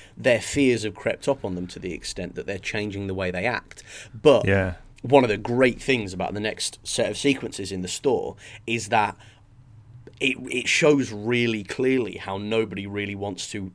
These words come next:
Speaker 1: confront the fear that they are, that they have taken for real. You know,
Speaker 2: Mm.
Speaker 1: they, they believe it's happening, but they don't want to, so they don't talk like it is.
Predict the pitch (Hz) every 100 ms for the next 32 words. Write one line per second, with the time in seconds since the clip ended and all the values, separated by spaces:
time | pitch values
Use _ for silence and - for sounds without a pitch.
0 | - - 110 95 - 135 120 - - 95
1 | - - 101 90 90 90 101 95 95 92
2 | - 107 101 95 - 98 - 110 95 92
3 | 90 95 92 110 - - - - - -
4 | - 110 104 90 85 123 117 147 156 135
5 | 131 175 120 - 160 147 90 82 95 -
6 | 113 101 - _ - 113 95 120 147 -
7 | 90 - 95 104 - - 139 139 90 90
8 | - - 82 -